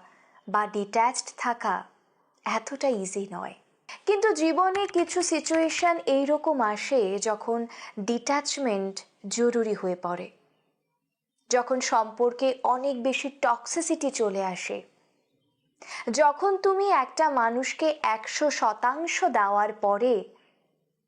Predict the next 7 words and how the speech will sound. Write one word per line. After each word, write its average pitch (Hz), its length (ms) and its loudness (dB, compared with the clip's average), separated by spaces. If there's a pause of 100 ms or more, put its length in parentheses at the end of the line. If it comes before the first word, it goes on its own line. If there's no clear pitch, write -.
(300)
তার - 220 -2 (100)
থেকে 403 300 2
বিনিময়ে 359 600 2 (360)
কিছুই 330 440 2
পাচ্ছ 233 560 -2
না, 185 360 -4 (1000)
কষ্ট, 226 500 0